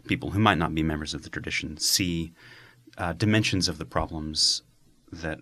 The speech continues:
uh, we're all facing that they might not have noticed. The second thing is that I think that r-, the s-, the symbols and structures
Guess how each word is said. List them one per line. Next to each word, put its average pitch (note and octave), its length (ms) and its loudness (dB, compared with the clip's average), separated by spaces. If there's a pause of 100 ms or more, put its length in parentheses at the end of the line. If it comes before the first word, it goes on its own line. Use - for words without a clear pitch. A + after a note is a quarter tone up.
(120)
uh, D#2+ 420 -12
we're E2+ 340 -2
all F#2 160 4
facing D2 500 -8 (320)
that D2 160 -6
they E2+ 80 -2
might D#2+ 180 0
not D2+ 100 -6
have D2 100 -10
noticed. D2 480 -8 (320)
The B2 60 0
second E3+ 340 2
thing D2+ 400 -4 (260)
is F#2+ 240 -2
that G2 240 -2
I G2+ 120 -2
think - 340 -6
that - 360 -6 (1500)
r-, A2 160 -8
the G#2+ 220 0
s-, - 380 0
the G2 140 -2
symbols A2+ 720 4
and E2 160 -6
structures F2 800 -2